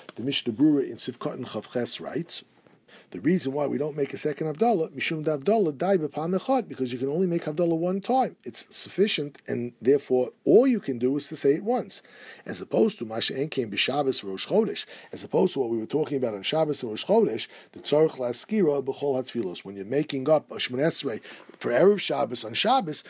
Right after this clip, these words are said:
so then you have to mention Shabbos in every Shemon Esrei. It's not a one-time thing like Havdalah. Al Kain, Pasak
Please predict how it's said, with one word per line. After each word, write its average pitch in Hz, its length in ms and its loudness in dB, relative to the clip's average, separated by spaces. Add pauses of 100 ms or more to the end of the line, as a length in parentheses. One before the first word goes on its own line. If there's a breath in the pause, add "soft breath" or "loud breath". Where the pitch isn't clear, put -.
(100)
so - 140 -2
then 135 320 0
you 120 140 -6
have 156 180 2
to 147 80 -6
mention 143 320 -4
Shabbos 160 400 0
in 143 80 -4
every 208 160 0
Shemon 143 220 -4
Esrei. 120 340 -6
It's - 120 -12
not 156 100 -2
a 117 80 -4
one-time 131 540 -2
thing 135 220 -4
like 117 180 -6
Havdalah. 101 500 -6 (800 loud breath)
Al 113 80 -4
Kain, 175 400 2 (320)
Pasak 160 380 2